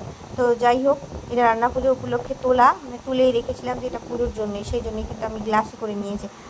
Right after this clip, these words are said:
আর ছোট গ্লাসগুলোকে নিলেও হতো, এই গ্লাসটা মোটামুটি একটু বড় ছিল, হালকা একটু বড় ছিল, সেই জন্য কিন্তু তেলটা অনেকটা বেঁচে গিয়েছিল। এই যে দেখো, নারকেলগুলোকে আমি এভাবে কেটে নিয়েছি, তারপরে কিন্তু নারকেলগুলোকে আমি ভাজছি। আর কি বলবো বলো,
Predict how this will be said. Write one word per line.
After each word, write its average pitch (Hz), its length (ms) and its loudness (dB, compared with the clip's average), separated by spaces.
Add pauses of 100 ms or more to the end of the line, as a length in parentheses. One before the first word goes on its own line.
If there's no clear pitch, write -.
(180)
আর 226 180 6
ছোট 277 200 2
গ্লাসগুলোকে 254 640 4
নিলেও 247 320 4
হতো, 247 180 0
এই 226 100 -4
গ্লাসটা 233 320 0
মোটামুটি 269 380 -2 (120)
একটু 285 220 -6
বড় 240 280 8
ছিল, 233 280 -4
হালকা 254 300 -6
একটু 269 220 -6
বড় 233 200 4
ছিল, 214 180 -6 (340)
সেই 302 160 -4
জন্য 269 200 2
কিন্তু 262 220 -4
তেলটা 247 240 -4
অনেকটা 226 280 -6
বেঁচে 214 340 -2
গিয়েছিল। 214 380 -4 (960)
এই 247 100 0
যে 233 140 0
দেখো, 208 260 2 (360)
নারকেলগুলোকে 254 540 2
আমি 247 240 0
এভাবে 233 260 -2
কেটে 233 280 -8
নিয়েছি, 302 420 -2 (360)
তারপরে 220 280 0
কিন্তু 240 220 -4
নারকেলগুলোকে 214 640 -2
আমি 220 200 0 (440)
ভাজছি। 208 480 2 (520)
আর 196 220 0 (520)
কি 320 180 -6
বলবো 240 300 6
বলো, 202 300 4